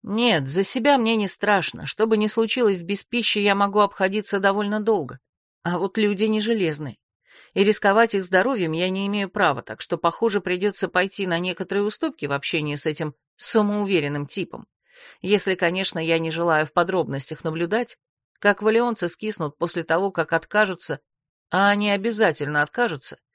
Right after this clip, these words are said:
пить мою кровь, как голодные тени. «Вы же не думаете, что нас изолируют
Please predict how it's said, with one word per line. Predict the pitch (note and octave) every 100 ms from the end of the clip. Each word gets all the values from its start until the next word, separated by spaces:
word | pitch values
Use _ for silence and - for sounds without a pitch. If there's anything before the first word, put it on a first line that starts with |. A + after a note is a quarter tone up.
| _ _ _ -
пить | B3 -
мою | G#3 G#3 G3+
кровь, | C4 A#3 -
как | D#3 D3
голодные | E3 E3 C#3+ D#3 D#3+
тени. | - C#3+ F#2+ _ _ _ _ _ _ _ _ _ _ _ _ _ _ _ _ _ _ -
«Вы | C#3 D3 F3+
же | G#3
не | G3+ G3
думаете, | F#3 A#3 C#4 E3+ B2+ B2+
что | - - C#3+
нас | D3 C#3 C#3+
изолируют | C#3+ D3 B2 B2+ D3+ F3+ -